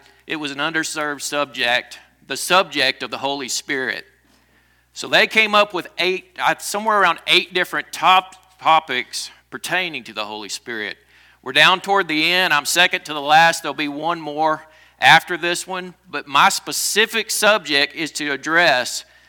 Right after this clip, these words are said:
being filled with the Holy Spirit, what that means, what it is, and what we should use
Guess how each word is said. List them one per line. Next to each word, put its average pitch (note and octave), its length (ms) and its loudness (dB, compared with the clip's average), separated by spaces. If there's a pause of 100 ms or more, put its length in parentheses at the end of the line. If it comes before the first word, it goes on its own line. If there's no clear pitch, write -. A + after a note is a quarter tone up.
(540)
being D#3 320 -2
filled D3 460 -4
with A#2+ 160 -12
the A#2+ 80 -10
Holy C#3 300 -8
Spirit, C#3 420 -4
what D#3+ 240 -4
that F3 260 0
means, E3+ 440 -4
what E3 200 -2
it D#3+ 140 -2
is, D#3+ 340 0
and B2+ 140 -14
what D#3 220 -6
we F3 120 -2
should D3+ 220 -6
use D#3 640 -4